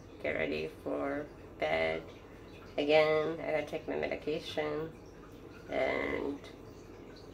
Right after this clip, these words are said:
uh, yeah, I'll keep you guys updated, updated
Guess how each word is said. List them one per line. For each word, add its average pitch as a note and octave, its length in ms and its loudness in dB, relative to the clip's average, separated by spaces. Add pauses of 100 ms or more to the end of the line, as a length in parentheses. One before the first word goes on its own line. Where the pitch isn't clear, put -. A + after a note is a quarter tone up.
(520)
uh, C3+ 500 -2
yeah, D3 220 0 (640)
I'll D3+ 80 -6 (160)
keep D3 140 -6
you D3 100 -2
guys D3 260 2
updated, D#3 880 2 (160)
updated E3 840 4